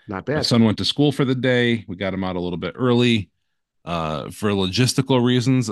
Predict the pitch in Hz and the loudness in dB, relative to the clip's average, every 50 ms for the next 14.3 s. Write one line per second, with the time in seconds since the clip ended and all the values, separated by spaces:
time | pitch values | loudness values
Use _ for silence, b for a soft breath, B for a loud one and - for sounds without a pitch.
0 | - - - - 92 95 98 95 98 101 104 107 107 95 - 82 87 - - - | -6 -8 -10 -8 -6 -4 -4 -2 -2 -2 0 -2 -2 -4 -4 -6 -8 -8 -4 0
1 | 131 123 127 123 - - 135 135 135 135 139 127 - - - - 101 90 - 110 | 2 2 2 2 2 0 0 0 0 0 -2 -2 -4 -8 -10 -8 -8 -8 -6 -6
2 | 101 90 98 87 - 101 95 98 98 95 90 - 101 92 92 90 90 87 87 - | -6 -6 -6 -6 -6 -6 -4 -4 -4 -6 -6 -4 -4 -2 -2 -2 -2 -4 -6 -10
3 | _ _ _ _ _ - 101 95 92 85 - 143 180 190 165 107 87 80 78 - | _ _ _ _ _ -2 0 0 0 0 2 2 2 4 4 2 2 0 -2 -2
4 | - 85 82 - - _ _ _ - 80 87 90 90 90 87 85 - - - 104 | -4 -4 -2 -4 -4 _ _ _ -10 -8 -6 -6 -4 -4 -4 -6 -6 -6 -6 -2
5 | 104 104 104 101 - 95 101 95 95 - - 101 98 98 98 95 95 95 - - | 0 0 0 0 0 -2 -2 -2 -4 -4 -4 -4 -2 -2 -2 -2 -4 -6 -8 -10
6 | - - 95 101 95 - - 107 98 92 90 92 95 95 95 90 85 85 87 87 | -8 -6 -4 -4 -4 -4 -2 -2 0 0 0 0 0 -2 -2 -2 -4 -4 -6 -8
7 | 82 _ b b b b b - 101 101 - - 127 120 123 117 117 117 - 113 | -10 _ b b b b b -4 -4 -2 0 0 2 2 2 2 0 0 0 0
8 | 120 120 - - 65 82 95 95 98 98 - 175 196 - - 98 85 82 78 - | 0 0 -2 -6 -6 -4 -4 -2 -2 -2 -2 0 -2 -2 -2 -2 -4 -6 -6 -8
9 | - 82 80 80 131 131 _ _ _ _ _ _ _ _ _ _ - - 95 95 | -6 -4 -4 -4 -4 -6 _ _ _ _ _ _ _ _ _ _ -8 -6 -4 -2
10 | 95 95 95 98 - 98 104 110 113 110 110 120 120 120 110 113 117 117 - - | -2 -2 -2 -2 -2 0 0 2 2 2 2 2 2 2 2 0 0 -2 -4 -4
11 | - 117 117 120 117 - - 80 101 101 95 - - 107 95 90 - - 151 185 | -2 0 0 0 0 -2 -4 -8 -8 -8 -10 -8 -8 -8 -6 -6 -4 -4 -2 0
12 | 160 117 98 107 123 120 104 101 104 101 101 - - - 113 110 101 107 107 104 | 0 2 2 2 2 0 0 0 0 0 -2 -2 -2 -2 -2 0 0 0 -2 -2
13 | 104 - 98 104 - - 98 87 - - - - 147 147 113 104 92 73 69 71 | -2 -4 -6 -6 -6 -6 -6 -6 -8 -6 -2 0 0 0 0 -2 -4 -4 -4 -8
14 | - - - - - | -8 -10 -12 -12 -14